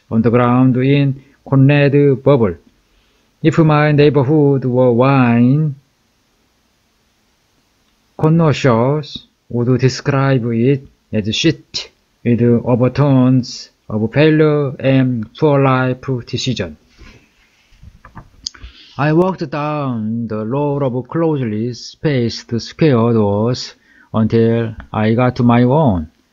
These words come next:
Mine was a lower bunk, at least, easier to get into and out of. I waved my gizmo across the lock, and the door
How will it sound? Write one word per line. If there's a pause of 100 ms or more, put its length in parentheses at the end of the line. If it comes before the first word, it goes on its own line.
(320)
Mine
was
a
lower
bunk, (200)
at
least, (540)
easier
to
get
into
and
out
of. (760)
I
waved
my (400)
gizmo
across
the
lock, (500)
and
the
door